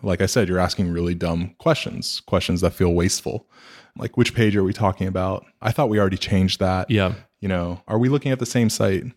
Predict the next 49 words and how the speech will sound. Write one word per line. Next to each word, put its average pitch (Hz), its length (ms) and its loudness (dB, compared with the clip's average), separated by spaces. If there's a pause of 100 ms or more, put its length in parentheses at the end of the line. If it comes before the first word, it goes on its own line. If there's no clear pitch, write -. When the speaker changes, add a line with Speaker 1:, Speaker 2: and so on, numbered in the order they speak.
Speaker 1:
You 117 100 -2
know, 90 140 2
it 95 40 0
just, - 320 -4 (120)
it 107 120 -4
feels, 101 480 -2 (240)
for 107 120 2
lack 98 220 4
of 95 60 -8
a 87 40 -10
better 90 200 -6
word, 87 200 -4 (140)
dumb. 87 380 0 (200)
Like, 98 160 -2
it's - 80 -6
a 95 40 -2
lot 92 160 4
of 87 140 -4
dumb 92 200 0
work. - 400 -6
Speaker 2:
Yeah, 95 240 2
when 113 220 2
it's 113 100 2
all, 110 200 4
like, 98 180 2
frozen 98 400 0
in 95 100 0
time, 98 340 -4
right? 104 300 -6
The, - 60 -14
Speaker 1:
Exactly. 110 240 0
Speaker 2:
the - 60 -6
classic 101 340 0 (200)
problem 95 340 -2
of, 98 120 0
like, 92 260 -4 (480)
you've 117 200 2
resolved 107 360 2
certain 101 240 2
things, 95 280 2
but 101 160 -4
then 95 300 -2 (260)
the 120 80 0
P 123 120 0
D 101 120 0
F 90 100 -4
doesn't - 260 -2
know 90 120 -6
that. 78 220 -10